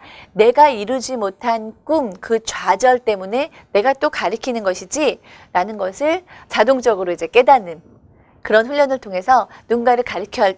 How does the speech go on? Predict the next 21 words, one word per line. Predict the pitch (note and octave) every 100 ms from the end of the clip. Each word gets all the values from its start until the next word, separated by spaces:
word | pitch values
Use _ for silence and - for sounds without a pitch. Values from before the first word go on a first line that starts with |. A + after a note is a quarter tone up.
| _ _
가르치고 | - F#3 A#3 - A#3 A3+
싶을 | - G#3
때마다 | G3+ F3 F3+ B3+ D4 _ - - -
조금은 | D#4 F4+ D#4 G3 E3 _ _ _ -
절제할 | F#3+ F#3+ A#3 G#3
수 | -
있고 | E3+ - E3 - _ _
조절할 | G#3 A#3+ A3+
수 | G#3 F3
있고, | - - - _ - _
그리고 | - G#3 A3+
조금씩 | - G3+ A3+ A#3 A#3+
온전히 | F#3+ F#3+ F#3+ F#3 G3 C#4 F#4 _ -
내가 | F#3+ F#3+
여유를 | E3 F#3 A#3+ A#3
가지고 | F#3+ F3+ G#3+
상대방의 | A#3+ E4+ F4 F#4 C#4+ G#3+ G#3
세계를 | C#4+ C4 B3 A3+
이해하는 | F#3+ A3 B3+ A#3 G3+ F#3
법에 | F3
대해서 | E3+ F3+ G3 B3+ C#4+